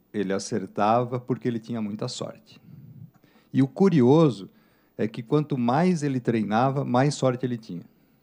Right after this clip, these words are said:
Então, é, <laughs> é, é, é só, aqui eu acho que é,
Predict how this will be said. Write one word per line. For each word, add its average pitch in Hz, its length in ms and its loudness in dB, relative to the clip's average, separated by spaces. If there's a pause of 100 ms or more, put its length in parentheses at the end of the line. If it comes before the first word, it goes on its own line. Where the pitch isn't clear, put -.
(720)
Então, 156 340 4
é, 127 380 4 (220)
<laughs> 117 180 -12
é, 120 500 0
é, 123 40 -2
é 131 40 -2
só, 131 240 -4 (120)
aqui 131 640 -2
eu 117 180 -4
acho 127 200 -4
que 123 120 -8
é, 123 180 -6